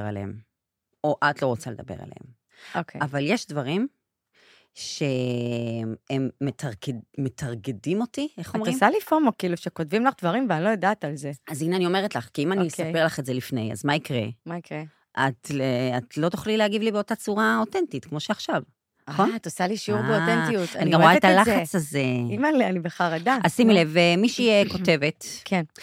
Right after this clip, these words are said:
Speaker 1: אה, "לכל אחת יש את האקס הזה, אה, שהיא מעולם לא סגרה איתו,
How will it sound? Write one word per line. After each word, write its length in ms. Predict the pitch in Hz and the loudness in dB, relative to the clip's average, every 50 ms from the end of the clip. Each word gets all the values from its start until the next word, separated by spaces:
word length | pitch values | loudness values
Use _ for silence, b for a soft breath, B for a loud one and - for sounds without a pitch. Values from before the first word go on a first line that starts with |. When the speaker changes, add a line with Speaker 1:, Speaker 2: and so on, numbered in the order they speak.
| B B B B B - | B B B B B 4
Speaker 1:
אה, 160 | - 202 202 196 | 6 6 8 8
"לכל 300 | 202 190 - 285 277 294 | 6 6 8 8 8 6
אחת 380 | 285 - - 190 196 - - - | 6 6 6 6 6 4 2 0
יש 280 | 170 170 170 175 - | 4 4 4 4 2
את 160 | 190 - - 175 | -4 -2 2 2
האקס 500 | 156 160 156 - - 202 - - - - | 4 4 4 4 2 0 0 0 -4 -4
הזה, 300 | 147 127 117 120 120 165 - B B B B B B B - | -4 -2 0 -2 -2 -2 -4 B B B B B B B 0
אה, 60 | 165 170 170 165 165 165 160 160 - | 2 4 4 4 4 4 2 0 -2
שהיא 320 | - - - 185 160 170 175 | -4 -6 -2 -2 0 0 0
מעולם 360 | 175 170 156 160 175 202 240 | 0 2 2 2 2 2 2
לא 60 | 226 | 0
סגרה 460 | 220 - - 175 156 147 147 147 139 | -2 -4 -6 -6 -4 -2 -2 0 0
איתו, 380 | 135 131 127 - - - 113 | 0 -2 -2 -6 -6 -6 -4